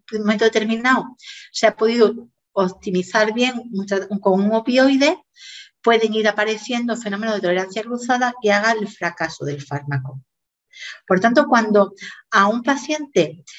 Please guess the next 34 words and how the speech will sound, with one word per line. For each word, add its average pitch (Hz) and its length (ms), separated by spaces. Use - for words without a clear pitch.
eh, 202 480
que 202 140
nos 202 160
encontramos 208 580
en 240 60
la 233 140
consulta 240 680
que 196 80
estaba 226 320
bien 247 200
controlado 233 480
del 220 280
dolor, 226 380
empieza 226 340
con 226 180
mayor 220 300
toxicidad 226 680
o 220 140
empieza 240 380
a 262 40
fracasar 220 580
el 247 160
fármaco, 262 640
de 185 300
base, 254 520
todo 214 280
lo 254 100
que 220 80
está - 220
ocurriendo 247 800
son 240 540
estos 226 440
eventos, 247 540
estos 233 420